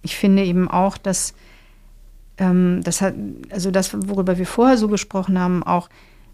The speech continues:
ähm, die Aufarbeitung, Sport ist eben immer auch politisch gewesen. Das war schon bei Jahren so, das, ähm,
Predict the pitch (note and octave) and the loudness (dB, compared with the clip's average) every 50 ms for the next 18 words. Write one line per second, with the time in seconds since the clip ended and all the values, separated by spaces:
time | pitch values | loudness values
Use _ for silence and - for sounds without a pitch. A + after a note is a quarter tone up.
0 | - - - - F#3+ F#3 F3+ F3+ F3+ F#3 F3 F#3+ - - G#3 G3+ G3 - G3+ F3 | -20 -10 -4 0 2 2 4 4 4 2 2 0 0 2 0 0 2 0 -2 -2
1 | D#3+ F3+ F3+ F3+ - G#3 G3+ G3 - - - - - - G3 F#3+ F#3+ - - A#3 | -2 -2 -2 -2 -2 -2 -4 -4 -4 -6 -12 -10 -2 0 0 0 2 0 -2 -2
2 | A#3 - - A3+ G3+ F#3+ F#3+ - A3 G3 G3+ G3+ G3 F#3+ - F#3+ F#3 - - - | -2 -2 0 2 2 2 2 4 4 4 6 4 2 0 -2 -4 -4 -4 -2 -2
3 | G#3 F3+ F#3+ F3+ - G3+ - - G3 F3+ E3+ F3+ F3 F3 E3 - - - - - | 0 0 0 0 -2 -4 -4 -4 -6 -6 -4 -4 -6 -6 -6 -8 -12 -14 -14 -10
4 | - F#3 - - F#3+ G3 G3 - - G#3 F#3 F3+ F#3 F#3 F#3 F#3 F#3 G3 A3 A3+ | -8 -8 -4 -2 -2 0 0 0 0 0 0 2 2 0 2 2 2 2 2 2
5 | G#3 G#3 G3+ G3+ G3+ G3 G3+ F#3+ - - - - - - G#3 F#3 F#3+ F3+ F3+ F3+ | 0 0 -2 -2 -2 -2 -2 -2 -2 -2 -4 -4 -6 -4 -2 -2 0 0 0 0
6 | F3 F3 - - - | 0 -2 -4 -6 -8